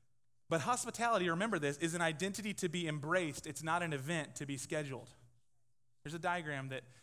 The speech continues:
uh, from Total Church. Um, it's really helpful, I thought. Uh, pretty rudimentary, but I like it. This is a terrible podcast, by the way. Okay, so there's a guy here, and, he, and he, he's, look, he's, he's juggling all these different things, right? This represents our life,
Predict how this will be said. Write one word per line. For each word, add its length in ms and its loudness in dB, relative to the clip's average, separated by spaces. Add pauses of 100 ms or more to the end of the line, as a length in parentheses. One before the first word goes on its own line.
(240)
uh, 120 -2
from 260 -6
Total 320 -4
Church. 640 -6
Um, 400 -8
it's 120 -14
really 200 -6
helpful, 300 -4
I 100 -2
thought. 320 -8 (520)
Uh, 140 -6
pretty 240 -6
rudimentary, 640 -4
but 120 -4
I 80 2
like 200 0
it. 120 -6 (880)
This 100 -14
is 80 -8
a 140 -14
terrible 260 -6
podcast, 520 -6
by 100 -8
the 80 -10
way. 100 -10 (160)
Okay, 240 -2
so 300 0 (1400)
there's 140 -2
a 40 -2
guy 220 4
here, 220 2
and, 120 -6
he, 140 -4
and 100 -4
he, 160 -4
he's, 240 -4
look, 120 -2
he's, 200 -4 (180)
he's 200 -2
juggling 520 0
all 220 4
these 200 -2
different 280 -4
things, 240 -4
right? 180 0
This 160 -2
represents 460 0
our 180 8
life, 720 4